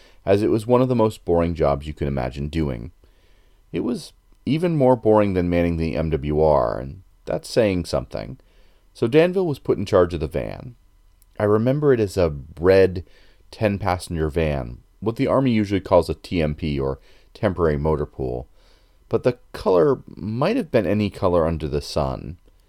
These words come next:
At this point, the detail has left my brain.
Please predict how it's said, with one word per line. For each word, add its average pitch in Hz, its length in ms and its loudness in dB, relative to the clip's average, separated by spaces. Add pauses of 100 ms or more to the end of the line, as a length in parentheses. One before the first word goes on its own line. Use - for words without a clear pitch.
(440)
At - 160 4
this 139 160 0
point, 92 380 -2 (140)
the 85 180 -6
detail 87 600 4
has 80 160 -2
left 85 280 2
my 76 160 0
brain. 65 480 -10